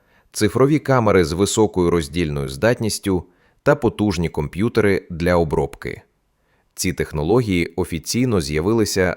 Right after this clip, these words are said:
лише в двадцятому столітті, що ставить під сумнів автентичність давніх карт. Якщо ця теорія вас зацікавила, поставте лайк цьому відео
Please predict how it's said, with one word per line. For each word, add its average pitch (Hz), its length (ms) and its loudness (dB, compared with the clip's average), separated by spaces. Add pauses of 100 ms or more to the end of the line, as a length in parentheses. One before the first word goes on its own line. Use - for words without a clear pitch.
лише 92 400 0
в 82 80 0
двадцятому 85 680 -2
столітті, 95 680 -4 (460)
що - 280 -2
ставить 82 440 0
під 78 180 -8
сумнів 120 500 0
автентичність 95 1080 -2
давніх 73 520 -4
карт. - 460 -10 (800)
Якщо 98 520 2
ця 95 240 2
теорія 87 680 4
вас 82 440 -2
зацікавила, 82 920 -2 (340)
поставте 135 540 0
лайк 98 580 2
цьому 71 340 -2
відео 82 520 0